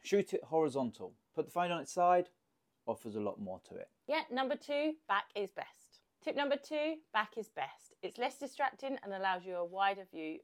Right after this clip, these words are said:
Speaker 2: within your recording.
Speaker 1: Number three, keep it steady. Have a steady image, pull it on a tripod. It makes it less distracting for the audience and the person watching it.
Speaker 2: Amazing. Number four, lighting is key. So ensure the light is in front of you.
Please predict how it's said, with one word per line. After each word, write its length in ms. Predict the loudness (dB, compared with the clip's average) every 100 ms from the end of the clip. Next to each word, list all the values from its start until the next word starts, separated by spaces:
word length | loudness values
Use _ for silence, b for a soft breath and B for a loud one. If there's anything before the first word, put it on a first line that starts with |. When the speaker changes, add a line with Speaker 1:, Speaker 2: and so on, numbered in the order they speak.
| -14
Speaker 2:
within 240 | -12 -10
your 160 | -12 -12 -10
recording. 460 | -8 -6 -6 -8 -12 _ 6
Speaker 1:
Number 240 | 6 6
three, 340 | 4 4 4 4
keep 240 | 4 6
it 100 | 4
steady. 400 | 2 2 2 0 -6 b b b b b
Have 220 | 4 4
a 40 |
steady 320 | 4 4 6 4
image, 360 | 4 2 -2 _
pull 120 | 4
it 60 | 4
on 100 | 2
a 40 |
tripod. 560 | -2 2 2 2 0 0 -6 -10
It 140 | -8 -4
makes 360 | -4 -6 -4
it 180 | -2 -2 -2
less 240 | -2 -2
distracting 480 | -4 -8 -8 -8 -12
for 140 | -4
the 120 | 0 2
audience 440 | 2 0 -4 -4
and 100 | -10
the 40 | -10
person 400 | -6 -8 -8 -12
watching 280 | -14 -16 -20
it. 120 | -20 _ _ _ _ _ _ _
Speaker 2:
Amazing. 520 | -12 -8 -8 -10 -16 -18 b b b
Number 280 | -2 -2 -2
four, 400 | 0 2 2 0 _
lighting 560 | 2 4 4 2 -8 -6
is 220 | -6 -6 -8
key. 400 | -10 -2 -2 -4 -10 b b b
So 100 | -4
ensure 240 | -2 0
the 80 | 2
light 220 | 2 0
is 120 | -2
in 100 | -6
front 300 | -10 -6 -6
of 120 | -6 -6
you. 260 | -4 -4